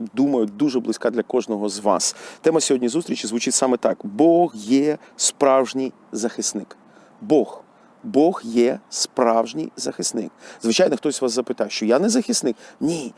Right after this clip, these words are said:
я переконаний, глибоко переконаний, впевнений, що кожен, хто сьогодні боронить нашу країну, ви вже є не просто захисники, ви є герої. Герої саме тому, що ви,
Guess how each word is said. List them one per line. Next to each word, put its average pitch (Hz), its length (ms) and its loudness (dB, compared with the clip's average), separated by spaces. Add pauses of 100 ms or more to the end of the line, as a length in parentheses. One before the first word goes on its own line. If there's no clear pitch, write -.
(240)
я 151 400 4 (220)
переконаний, 135 640 2
глибоко 139 500 4
переконаний, 113 540 0
впевнений, 147 520 0
що - 260 -4
кожен, 151 360 0
хто 135 260 -4
сьогодні 135 320 -2
боронить 127 420 -2
нашу 127 220 -4
країну, 156 340 -2 (240)
ви 151 80 2
вже 131 280 0
є 139 300 2 (240)
не 127 120 0
просто 170 360 -2
захисники, 147 520 -4
ви 123 100 -2
є 139 160 0
герої. 131 480 0 (320)
Герої 160 300 4
саме 170 240 -2
тому, 165 240 -2
що 143 200 0
ви, 170 360 2